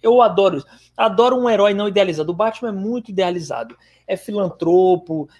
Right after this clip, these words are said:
é legal, ajuda a galera, entendeu? Ah, eu sou um bilionário do bem. Primeiro, não exi-, não existe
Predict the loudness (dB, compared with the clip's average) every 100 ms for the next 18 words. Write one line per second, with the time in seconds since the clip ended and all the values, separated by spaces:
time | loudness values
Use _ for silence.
0 | -6 -2 -2 0 2 4 4 4 2 0
1 | -2 0 0 -2 0 0 2 2 0 -4
2 | -10 -6 -4 -4 -4 -10 -16 -10 -4 -4
3 | -4 -6 -6 -4 -2 0 -2 -2 -4 -6
4 | -2 -2 -2 -4 -4 -4 0 2 2 2
5 | 4 4 2 2 2